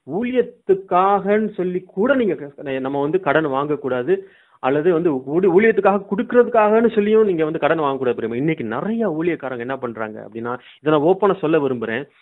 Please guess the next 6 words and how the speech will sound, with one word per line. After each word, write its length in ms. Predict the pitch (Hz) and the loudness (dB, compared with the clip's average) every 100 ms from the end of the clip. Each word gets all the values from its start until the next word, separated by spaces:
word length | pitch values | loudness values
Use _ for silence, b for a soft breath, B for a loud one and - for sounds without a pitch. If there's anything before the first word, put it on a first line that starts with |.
| b _ | b _
நிறைய 360 | 139 202 233 | -4 0 4
ஊழியக்காரங்க 420 | 190 208 190 160 139 | 6 6 6 2 0
என்ன 180 | 147 | -2
பண்றாங்க 360 | 147 131 123 117 | -4 -4 -4 -6
அப்படின்னா, 360 | 120 135 131 139 b b 135 | -6 -6 -6 -6 b b -6
ஆ, 320 | 127 123 | -2 -2